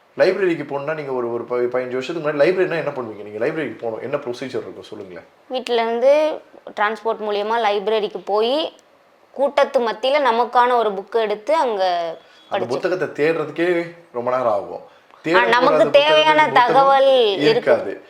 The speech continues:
Speaker 1: அப்படி இருந்தாலும் அதை வேற யாரும் வாங்கிட்டு போயிருப்பாங்க. அவங்க என்னைக்கு ஒப்படைக்கிறாங்கன்ற அந்த டேட்டு தெரிஞ்சு, அந்த டேட்டுக்கு திருப்பி நீங்க த-, டிராவல் பண்ணி வந்து, திருப்பி அந்த புத்தகத்தை வாங்கி, திருப்பி அந்த நேரம் இருக்கும். ஒரு நாள் தான், ரெண்டு நாள் தான் உங்களோட நேரம். அந்த ரெண்டு நாள், அப்ப அந்த ரெண்டு நாளைக்குள்ள அந்த புத்தகத்தை படிச்சு திருப்பி நீங்க அதை ரிட்டர்ன் கொடுக்கணும். அப்ப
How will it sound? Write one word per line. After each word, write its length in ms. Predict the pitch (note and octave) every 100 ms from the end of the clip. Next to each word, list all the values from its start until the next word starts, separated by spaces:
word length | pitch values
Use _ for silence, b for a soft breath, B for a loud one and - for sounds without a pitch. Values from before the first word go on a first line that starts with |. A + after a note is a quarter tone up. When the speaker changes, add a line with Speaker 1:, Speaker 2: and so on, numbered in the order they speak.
| b
Speaker 1:
அப்படி 240 | A#2+ C3 D3
இருந்தாலும் 280 | D#3+ F3 F#3
அதை 140 | D3+
வேற 200 | C#3+ D#3
யாரும் 280 | D#3 E3 C#3+
வாங்கிட்டு 260 | C#3+ C3+
போயிருப்பாங்க. 460 | A#2+ A2 G2+ F#2+ F#2 - b
அவங்க 240 | A#2 D3 D3
என்னைக்கு 280 | D#3+ F#3+ F3
ஒப்படைக்கிறாங்கன்ற 760 | C3 E3 E3 D3+ C#3 C#3+ C#3+ B2+
அந்த 60 |
டேட்டு 340 | A#2 C3+ D3 C3+ B2
தெரிஞ்சு, 220 | A2+ D3
அந்த 300 | C3+ C3 F#3
டேட்டுக்கு 320 | F3 E3+ D#3+
திருப்பி 280 | C#3 C3+ C3+
நீங்க 160 | A#2+
த-, 380 | A2 A#2 A#2 A2
டிராவல் 260 | B2 B2 A#2
பண்ணி 180 | A2+ A2+
வந்து, 460 | A2 A2+ B2+ F3+
திருப்பி 280 | E3+ E3+ D3+
அந்த 120 | B2+
புத்தகத்தை 400 | A2+ A2+ B2 A#2
வாங்கி, 400 | G#2 A2+ C#3 G#3 B B
திருப்பி 280 | - G#3+ A3
அந்த 160 | F3+ D#3
நேரம் 400 | C#3+ G3+ A#3 D3+
இருக்கும். 280 | A2+ - - - B B B
ஒரு 220 | A#2+ -
நாள் 280 | C#3 D#3 E3+
தான், 160 | F3 F3
ரெண்டு 220 | D3 C#3+
நாள் 200 | C#3 C#3
தான் 120 | E3
உங்களோட 260 | D#3 C3 B2+
நேரம். 240 | C#3 E3+
அந்த 180 | D#3+ B2+
ரெண்டு 220 | C3 D#3+
நாள், 160 | D#3+ D#3
அப்ப 200 | B2+ B2+
அந்த 120 | A#2+
ரெண்டு 220 | C#3+ F#3+
நாளைக்குள்ள 340 | A3 G#3+ G#3 G3
அந்த 120 | D3+
புத்தகத்தை 400 | C3+ D#3+ D3+ C#3
படிச்சு 340 | B2+ B2 -
திருப்பி 220 | G3 G#3
நீங்க 160 | D#3 B2
அதை 100 | A2
ரிட்டர்ன் 240 | G#2+ D3
கொடுக்கணும். 240 | A#2 F#2+ G2
அப்ப 380 | - G#2+ F3+